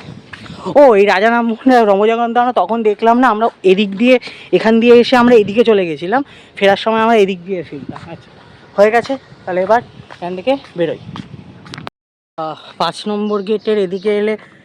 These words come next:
এখানে, আহ, পাখি বিতান রয়েছে, but পাখি বিতান বন্ধ রয়েছে,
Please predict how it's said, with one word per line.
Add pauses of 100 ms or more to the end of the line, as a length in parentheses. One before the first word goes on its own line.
(120)
এখানে,
আহ,
পাখি
বিতান
রয়েছে,
but
পাখি
বিতান
বন্ধ
রয়েছে,